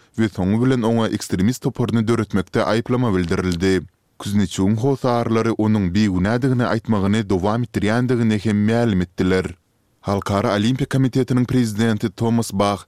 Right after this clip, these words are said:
sport federasiýalarynyň belli bir turguny onuň pasportyna laýyklykda ýaryşlara göý berip göý bermezlik baradaky kararyny seljerýän pursady hökümetiň alyp barýan siýasatyna boýun egmeli däldigini aýtdy.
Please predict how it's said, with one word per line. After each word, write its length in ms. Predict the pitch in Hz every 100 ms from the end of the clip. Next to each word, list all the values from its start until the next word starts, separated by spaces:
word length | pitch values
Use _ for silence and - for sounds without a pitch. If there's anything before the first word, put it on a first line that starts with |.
| _
sport 360 | - - 107 120
federasiýalarynyň 880 | - 117 101 107 - 107 101 90 87
belli 240 | 87 92 117
bir 80 | 139
turguny 580 | - 127 113 110 110 95 _ -
onuň 260 | 113 110
pasportyna 600 | 92 104 123 - 127 123 117
laýyklykda 800 | 113 113 113 113 - - 110 98 _
ýaryşlara 640 | 104 107 101 95 98 95 92
göý 240 | 104 104 92
berip 220 | 98 -
göý 200 | 110 101
bermezlik 460 | 98 90 85 110 -
baradaky 520 | 131 123 110 104 117
kararyny 520 | - 120 110 98 104
seljerýän 640 | - 123 92 95 98 104
pursady 560 | - - 120 110 120 110 - -
hökümetiň 480 | 123 104 104 123 104
alyp 160 | 98 -
barýan 320 | 135 139 120
siýasatyna 560 | 135 123 117 110 117 113
boýun 400 | 92 101 123 127
egmeli 320 | 113 110 101
däldigini 560 | 98 104 104 104 92
aýtdy. 560 | 90 90 - - 98 90